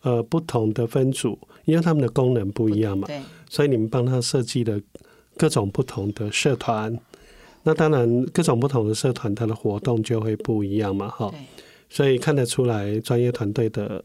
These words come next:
Speaker 1: 的用心。
Speaker 2: 是。
Speaker 1: 哎，可是，呃，我觉得你们设计那么多的丰富的这些活动的进行，呃，像有很多是要到户外，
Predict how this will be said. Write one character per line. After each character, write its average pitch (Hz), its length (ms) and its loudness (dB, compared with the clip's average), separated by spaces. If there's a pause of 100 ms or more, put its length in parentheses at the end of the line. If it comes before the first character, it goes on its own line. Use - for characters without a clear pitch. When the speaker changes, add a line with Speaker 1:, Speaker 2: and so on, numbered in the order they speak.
(120)
Speaker 1:
的 110 120 -2
用 107 240 0
心。 104 360 -2
Speaker 2:
是。 - 180 -12 (520)
Speaker 1:
哎， 135 300 4
可 127 160 0
是， 147 640 0 (680)
呃， 131 140 4
我 131 140 4
觉 165 160 2
得 170 140 2
你 123 140 2
们 107 140 2
设 165 260 2
计 156 180 0
那 151 140 0
么 160 160 2
多 123 280 0
的 107 240 -2
丰 131 340 2
富 127 300 2
的 110 160 -2
这 131 160 0
些 123 240 0
活 110 360 -2
动 117 380 2 (600)
的 117 100 2
进 131 320 2
行， - 240 -6 (840)
呃， 123 300 2
像 160 320 2
有 139 200 4
很 123 260 0
多 120 280 2
是 127 240 -2
要 120 160 2
到 120 180 0
户 107 420 2
外， 104 360 -2